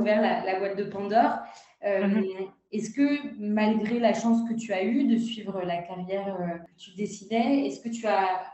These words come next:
Speaker 1: rencontré des discriminations ? Est-ce que tu en as vécu ? Et est-ce que ces discriminations-là, aujourd'hui, sont, sont des exemples que tu prends pour, euh, pour tes bénéficiaires et, euh, et qui les aident aussi à, à, voilà, à se, à se rassurer, euh, enfin, est-ce,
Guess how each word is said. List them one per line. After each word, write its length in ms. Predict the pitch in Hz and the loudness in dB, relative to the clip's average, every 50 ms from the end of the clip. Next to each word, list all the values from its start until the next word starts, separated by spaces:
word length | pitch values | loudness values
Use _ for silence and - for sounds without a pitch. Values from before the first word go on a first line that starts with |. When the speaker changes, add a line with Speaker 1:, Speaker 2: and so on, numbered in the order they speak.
| - _ | -18 _
Speaker 1:
rencontré 720 | - - - 220 226 226 233 233 240 233 226 226 - 254 269 | -12 -10 -4 0 0 2 2 2 0 0 0 0 -2 -2 -4
des 100 | 277 - | -4 -4
discriminations ? 1000 | 214 214 214 - - - - 214 208 208 208 202 202 196 - - 240 247 247 262 | -4 -4 -8 -10 -10 -14 -10 -8 -6 -4 -4 -4 -6 -6 -8 -8 -8 -8 -6 -6
Est-ce 240 | 247 226 226 226 202 | -4 -4 -4 -4 -8
que 100 | 190 - | -10 -12
tu 140 | - - | -10 -10
en 120 | 190 190 190 | -8 -4 -2
as 200 | 185 190 185 185 | -2 -2 -2 -2
vécu ? 680 | 214 214 214 - - - - - 254 269 277 277 277 | -2 -4 -4 -6 -8 -14 -14 -8 2 6 8 10 10
Et 100 | - - | 8 6
est-ce 140 | - - - | 2 -2 -6
que 100 | - 226 | -8 -8
ces 160 | - - - | -8 -8 -10
discriminations-là, 1080 | - - - - - - 202 202 196 190 190 - - 196 202 202 214 226 247 - - - - - _ _ | -10 -12 -14 -16 -16 -14 -10 -8 -8 -8 -10 -12 -16 -10 -6 0 2 2 2 2 -2 -8 -12 -20 _ _
aujourd'hui, 440 | 170 165 - 180 190 185 190 214 240 | -18 -16 -14 -12 -12 -10 -6 -4 -4
sont, 220 | 220 - - 208 190 185 180 175 165 160 151 143 - | -4 -4 -10 -12 -10 -10 -10 -10 -8 -10 -12 -14 -16
sont 240 | _ _ _ 185 | _ _ _ -14
des 400 | 180 180 185 180 170 170 - 196 | -10 -8 -8 -8 -8 -12 -6 -4
exemples 480 | 226 226 208 202 233 233 233 233 233 233 | -4 -4 -2 2 6 8 8 8 8 6
que 80 | 226 226 | 4 2
tu 120 | - - - | 2 -2 -8
prends 300 | - - - 214 220 214 | -14 -8 -4 -4 -2 -2
pour, 200 | 214 220 220 196 | -2 -4 -2 -2
euh, 200 | 185 185 190 190 | -2 -4 -4 -6
pour 160 | 185 - - | -10 -14 -18
tes 120 | - - 202 | -14 -12 -8
bénéficiaires 880 | 190 202 202 202 196 - - - - - - 220 226 233 240 247 240 | -6 -4 -4 -6 -6 -10 -16 -20 -10 -2 4 8 10 10 10 10 10
et, 240 | 233 208 202 196 190 | 8 6 4 4 2
euh, 480 | 185 180 180 180 180 180 185 185 185 | 2 2 0 0 0 0 -2 -4 -4
et 280 | 185 190 185 190 - - - | -4 -6 -6 -6 -10 -14 -20
qui 180 | - - 202 196 | -20 -16 -6 -4
les 200 | 196 196 196 185 | -2 -2 0 0
aident 260 | 220 220 220 214 196 202 | 0 0 0 0 0 -2
aussi 360 | 208 - - - - 226 226 | -4 -4 -6 -8 -2 -2 -2
à, 60 | 214 - - - - - - - - | -2 -2 -6 -10 -12 -12 -12 -10 -10
à, 120 | - 175 180 | -8 -4 0
voilà, 240 | 208 214 214 208 | 2 4 6 6
à 60 | 190 - | 4 4
se, 280 | - - 214 190 190 | 0 -2 0 0 0
à 140 | 190 - 196 | 0 0 -4
se 160 | 185 - 208 | -6 -6 -8
rassurer, 720 | 202 214 208 - - - 226 220 233 233 233 240 233 233 226 | -6 -4 -4 -6 -4 -6 -2 2 4 4 4 4 6 6 6
euh, 280 | 208 190 185 185 185 180 | 6 6 4 0 -2 -4
enfin, 340 | 180 185 190 180 180 180 180 180 - - - 180 180 - - - - | -4 -6 -6 -4 -2 0 0 0 0 0 0 -2 -4 -6 -10 -10 -12
est-ce, 160 | 214 - - | -12 -12 -12